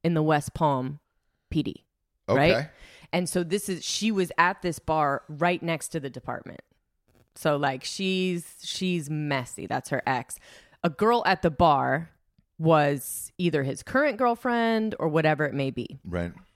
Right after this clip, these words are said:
Speaker 1: So Casey decided to tell this girl, Thelma, that, "Just so you know,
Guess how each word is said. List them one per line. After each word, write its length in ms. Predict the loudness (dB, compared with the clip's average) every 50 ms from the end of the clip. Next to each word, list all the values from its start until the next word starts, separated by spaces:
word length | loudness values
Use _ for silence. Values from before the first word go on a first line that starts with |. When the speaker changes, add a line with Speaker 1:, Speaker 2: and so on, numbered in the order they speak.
| _ _ -20 -20 -18 -16 -6
Speaker 1:
So 160 | -4 -4 -4
Casey 340 | 0 0 0 0 0 0 -2
decided 680 | -2 0 2 4 4 4 4 2 2 2 0 -2 -6 -10 -16 _ _ _ _ _ -4
to 120 | -2 -2 -2
tell 280 | 0 0 2 2 2
this 220 | 2 0 -4 -4 -4
girl, 360 | -2 -2 -2 0 -2 -4 -6
Thelma, 720 | -8 -4 -2 0 2 2 2 0 -2 -2 -2 -4 -4 -6 -8 _ _ _ -20 -20 -20 _ _ _ _ _ _ _ _ _ _ -20 -20 -20 -20 -20 _ _
that, 380 | 0 2 4 4 4 0 -2 -6 -8 _ _ _ _ _
"Just 220 | -4 -2 -2 -2 0
so 60 | 0
you 180 | 0 0 0 0
know, 540 | 2 2 2 2 2 0 -2 -2 -4 -8